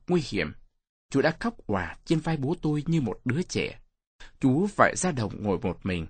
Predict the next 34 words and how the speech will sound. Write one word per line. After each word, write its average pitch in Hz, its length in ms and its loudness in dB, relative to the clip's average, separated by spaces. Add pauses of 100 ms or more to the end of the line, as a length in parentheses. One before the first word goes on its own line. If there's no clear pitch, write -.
(260)
chú 226 100 0
phải 127 220 2
cố 151 140 4
gắng 175 320 0 (320)
cày 98 260 2 (120)
cuốc 220 320 0
để 90 180 -2 (100)
quên 151 220 -2
đi. 147 220 -4 (1160)
Bỗng 117 200 2
nhiên, 135 280 2 (260)
tôi 143 200 6
chợt 104 220 0
nhớ 120 400 0
đến 147 340 2
những 185 120 4
người 147 200 2
Sơn 156 260 0
Đông 151 200 2
mãi 147 140 0
võ. 170 320 0 (360)
Tại - 180 6
sao 165 340 0
không 202 140 -2
gọi 120 180 0
họ - 220 -2
chứ? - 140 -2 (460)
Họ 110 380 8
có 175 100 2
những 190 220 2
viên 190 180 4
thuốc 262 220 -2 (200)
thần 104 200 2
kỳ, 92 280 0